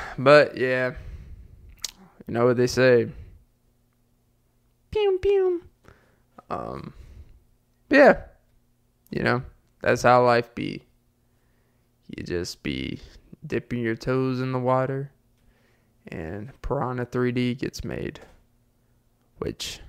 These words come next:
if I got bit by a piranha on my foot, you know, probably just even out my strength. Um, but,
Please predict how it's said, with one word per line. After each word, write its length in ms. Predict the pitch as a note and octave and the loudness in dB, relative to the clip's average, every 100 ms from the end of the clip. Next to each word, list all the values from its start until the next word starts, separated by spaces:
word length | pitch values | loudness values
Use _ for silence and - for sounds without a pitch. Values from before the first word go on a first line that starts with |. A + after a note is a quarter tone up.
| - _ _ _ _ _ _ _ | -20 _ _ _ _ _ _ _
if 60 | - | 4
I 100 | A3 | 4
got 240 | C4+ C3+ | 6 2
bit 180 | E3 B2 | 0 -2
by 160 | A2 G#2 | 0 -2
a 40 | |
piranha 360 | - A#2+ A#2 A2 | -2 -2 0 -2
on 120 | G2 | -4
my 100 | - | -10
foot, 400 | - D3+ - - - _ _ _ _ _ _ _ _ _ | -2 -2 -2 -6 -18 _ _ _ _ _ _ _ _ _
you 100 | C#3+ | -10
know, 200 | A2+ A2 C3+ _ - | -8 -8 -10 _ 0
probably 220 | C3 C3 | 0 2
just 160 | B2+ - | -8 -12
even 260 | - G#2+ - | -10 -8 -6
out 180 | A#2+ - | -6 -6
my 140 | - - - _ _ _ _ _ | -10 -10 -16 _ _ _ _ _
strength. 500 | - - C3+ - - - _ - - - _ _ _ | -10 -4 -4 -4 -16 -20 _ -20 -20 -20 _ _ _
Um, 460 | - B1+ A#1+ D2 - - - - _ _ - _ _ _ _ _ _ _ - | -12 -10 -12 -14 -16 -20 -20 -20 _ _ -20 _ _ _ _ _ _ _ -4
but, 300 | F2+ C#2 | -2 -2